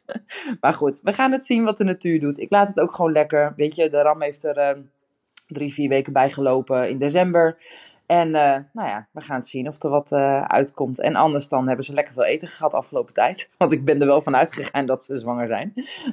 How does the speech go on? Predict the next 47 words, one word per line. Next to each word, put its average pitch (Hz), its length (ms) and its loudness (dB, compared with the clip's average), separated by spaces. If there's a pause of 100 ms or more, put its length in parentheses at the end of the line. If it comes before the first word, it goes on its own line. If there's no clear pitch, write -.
Drachtig - 400 0
zijn. 139 300 0
Dus, 208 240 -6
eh, 165 240 2 (140)
ja. 247 220 0 (520)
<laughs> - 540 -8
Maar 285 160 4
dat 226 140 0
maakt 190 180 2
niet 147 140 -8
uit. - 340 -2 (380)
Eh, 302 240 4
dus 294 220 0
dat. - 320 0
Hey, 311 300 -2
ik 285 160 -10
ben 277 120 -4
benieuwd 240 200 -4
hoe 208 100 -8
het 175 80 -10
met 147 80 -10
jou 180 240 0
is. - 200 -10
En 208 240 2
daarvoor 196 300 4
wil 170 100 -4
ik - 100 -8
even 135 220 -6
weer 139 120 -6
inchecken. 294 460 -2 (920)
Eh, 131 320 -6
misschien 131 340 -6
kun 143 120 0
je 117 100 4
even 139 420 2
een 143 120 0
lekker 143 260 2
plekje - 500 0 (220)
pakken. 185 360 2
Dat 160 140 -8
je - 80 -12
ergens - 260 -6
gaat - 180 -12
zitten 196 500 -2
of 143 140 -4
staan, 180 480 0
lopen. 165 500 0